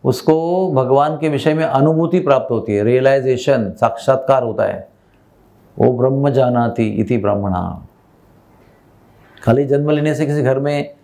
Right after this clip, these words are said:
जोशी, कुलकर्णी के घर में जन्म लेने से ब्राह्मण नहीं होता है।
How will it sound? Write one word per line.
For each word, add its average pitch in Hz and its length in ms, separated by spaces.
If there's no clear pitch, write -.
जोशी, 139 680
कुलकर्णी 135 760
के 131 180
घर 123 160
में 131 140
जन्म 131 180
लेने 135 140
से 139 80
ब्राह्मण 123 320
नहीं 151 120
होता 107 160
है। 98 200